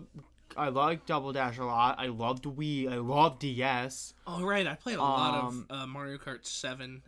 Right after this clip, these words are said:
Speaker 2: and Mario Kart
Speaker 1: I, and I
Speaker 2: D S.
Speaker 1: played a lot of Mario Kart seven, and, uh, then eight came out. Eight's fucking amazing. Eight's still the best one.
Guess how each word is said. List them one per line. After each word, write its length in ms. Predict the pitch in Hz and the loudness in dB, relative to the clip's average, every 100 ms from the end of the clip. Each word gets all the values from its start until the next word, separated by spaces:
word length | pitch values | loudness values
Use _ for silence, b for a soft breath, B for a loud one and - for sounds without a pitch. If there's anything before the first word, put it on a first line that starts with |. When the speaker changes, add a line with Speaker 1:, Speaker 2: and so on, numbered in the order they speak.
| - | -16
Speaker 2:
and 120 | 135 | -12
Mario 240 | 131 127 | -12 -12
Kart 180 | 135 127 - | -12 -2 6
Speaker 1:
I, 160 | 196 | 8
and 160 | 214 202 | 8 8
I 60 | 190 | 6
Speaker 2:
D 20 | |
S. 60 | |
Speaker 1:
played 140 | - 196 | 8 8
a 60 | |
lot 180 | 185 185 | 8 8
of 60 | 185 | 6
Mario 180 | 185 - | 2 0
Kart 200 | 190 185 | -2 2
seven, 400 | 170 156 156 131 | 2 2 0 -2
and, 240 | 147 139 | -2 0
uh, 500 | 135 131 131 131 123 - | 2 2 2 -2 -4 -6
then 260 | 151 143 - | -4 -4 -4
eight 240 | 139 151 151 | -4 -4 -4
came 160 | 160 | -6
out. 220 | 156 185 - | -4 -6 -6
Eight's 220 | 135 - | -10 -10
fucking 320 | - 127 131 | -12 -8 -8
amazing. 540 | 147 156 147 113 107 110 - | -6 -2 -2 -4 -10 -12 -6
Eight's 220 | 147 123 | -6 -4
still 360 | - 151 151 143 | -4 0 0 0
the 200 | 143 151 | -2 -2
best 260 | 147 135 | -2 -4
one. 440 | 160 143 107 113 | -6 -6 -6 -8